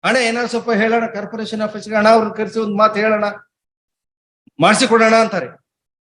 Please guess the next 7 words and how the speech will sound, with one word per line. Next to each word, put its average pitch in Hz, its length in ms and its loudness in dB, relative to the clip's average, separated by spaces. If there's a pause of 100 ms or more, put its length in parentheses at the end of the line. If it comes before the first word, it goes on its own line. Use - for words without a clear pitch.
(640)
ಅವನು 269 360 6
"ಆಗಲ್ಲ, 240 600 4
ನನ್ 190 200 -4
ಕೈನಲ್ಲೂ 240 320 0
ಆಗಲ್ಲ, 220 340 0
ಇನ್ನೇನು 233 460 -2
ಆಗಲ್ಲ" 220 380 -2